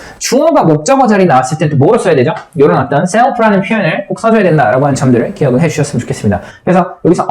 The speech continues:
us 이런 표현 쓰면 절대 안 된다라고 하는 점들도 기억을 해주시고요. 그래서 작은 변화인데 방식의 변화고요. 우리가 우리 자신을 표현하는 작은 방식의 변화라고 하는 것이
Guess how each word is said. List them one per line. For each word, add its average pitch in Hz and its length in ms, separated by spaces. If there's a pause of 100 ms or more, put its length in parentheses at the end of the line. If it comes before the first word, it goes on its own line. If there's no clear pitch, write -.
us - 240
이런 196 160
표현 208 180
쓰면 214 280
절대 156 240
안 - 100
된다라고 147 400
하는 143 80
점들도 117 340
기억을 123 280
해주시고요. 175 520 (240)
그래서 180 220
작은 226 360
변화인데 180 680
방식의 202 360
변화고요. 147 440 (160)
우리가 254 540
우리 196 200
자신을 214 500
표현하는 247 580
작은 208 320
방식의 180 540
변화라고 214 480
하는 226 160
것이 190 420